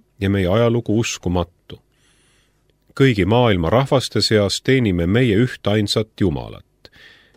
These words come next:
kes meile muid jumalaid ei luba, ja kõikide maade seas maailmas on meil siin Jeruusalemmas ainus tempel, kus me teenime oma Jumalat seaduste järgi, mis ta ise on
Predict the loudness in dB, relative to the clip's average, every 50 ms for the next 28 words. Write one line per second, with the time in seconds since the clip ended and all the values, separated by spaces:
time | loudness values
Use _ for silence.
0 | _ -6 -4 -2 0 2 2 4 4 4 2 2 2 2 2 2 2 0 -2 -6
1 | -12 _ -4 -2 0 0 0 0 0 0 0 0 0 0 0 0 -2 -2 -4 -6
2 | -6 -6 -8 -8 -8 -6 -6 -6 -8 -8 -6 -4 -4 -4 -4 -6 -6 -4 -2 -2
3 | 0 0 0 0 -2 -2 -2 0 0 0 0 0 -2 -2 0 0 2 2 2 2
4 | 0 0 -2 -4 -8 -16 -20 -20 _ _ _ _ _ _ _ -4 0 2 2 4
5 | 4 2 2 0 0 2 2 2 2 2 0 0 0 0 0 0 0 0 2 2
6 | 2 2 2 2 0 0 0 0 0 0 0 0 0 -4 -4 -4 -4 -4 -4 -4
7 | -8 -10 _ -4 -4 -4 -4 -6 _ -20 _ _ _ _ _ _ _ -10 -6 -2
8 | -2 0 0 2 2 2 2 2 2 2 2 2 2 2 2 4 2 2 2 2
9 | 2 0 -2 _ _ _ -20 -12 -6 -4 -2 -2 -2 -2 -2 -4 -6 -6 -4 -2
10 | 0 0 2 0 0 -2 -4 -4 -2 -2 -2 -4 -6 -4 -2 -2 -2 -2 -2 -2
11 | -2 0 0 -2 -2 -4 -6